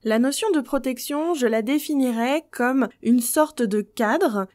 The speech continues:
que je me crée et qui n'est pas rigide, qui est souple, qui peut bouger et qui va fluctuer en fonction de mes limites et de ce que je ressens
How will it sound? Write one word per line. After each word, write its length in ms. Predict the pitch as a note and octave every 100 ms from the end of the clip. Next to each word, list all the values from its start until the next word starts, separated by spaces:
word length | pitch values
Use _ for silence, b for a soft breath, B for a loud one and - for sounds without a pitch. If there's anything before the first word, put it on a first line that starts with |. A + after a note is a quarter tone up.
| _
que 100 | B3
je 160 | A#3 C4
me 240 | F#4+ E4+
crée 340 | C4+ - C#4 G4 -
et 140 | C4+ C4+
qui 160 | C#4+
n'est 140 | C#4 C#4
pas 220 | E4+ E4+
rigide, 840 | A#3 A3+ C#4+ D4+ B3+ C4+ A3 F#3 F#3 b -
qui 220 | - D4+
est 120 | D4+
souple, 600 | C#4+ - E4 D#4 - A3
qui 180 | A3 A#3+
peut 240 | A#3 C#4+
bouger 720 | A#3+ G#3+ D4+ D#4 B3 B3+ A#3+ -
et 140 | A#3+
qui 160 | A#3 C#4
va 220 | A#3+ A#3
fluctuer 720 | A3+ - F4 F4 - B3 F4+ - -
en 140 | C4
fonction 580 | C4 E4 D#4+ - F4+ E4+
de 120 | A#3
mes 200 | A3+ B3
limites 540 | A#3 A#3 A#3 F4+ - -
et 140 | B3
de 100 | A#3
ce 160 | A#3+ -
que 220 | A#3+ C4+
je 100 | B3+
ressens 540 | C#4 C4 B3 - A3+